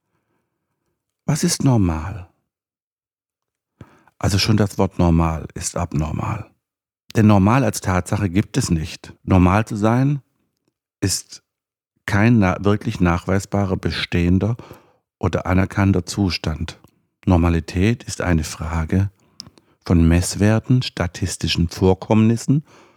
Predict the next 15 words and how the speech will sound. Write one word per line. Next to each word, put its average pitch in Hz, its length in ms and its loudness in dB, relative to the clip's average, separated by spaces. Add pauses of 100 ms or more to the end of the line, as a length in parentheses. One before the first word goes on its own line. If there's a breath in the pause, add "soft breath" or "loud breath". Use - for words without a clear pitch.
(360 soft breath)
Gepflogenheiten, 110 1040 0 (1400)
aber 151 300 0
auch - 260 -2 (140)
eine 98 240 4
nach 90 320 2
allgemein 110 540 2
gültigen 104 640 0 (920)
Vorschriften 101 640 0
und 107 120 2
persönlichen 87 580 0
Vorstellungen 110 840 0
und 82 260 -2
Werten 87 420 -2 (560 soft breath)
festgeschriebene 92 840 -4
Illusion. 101 840 -2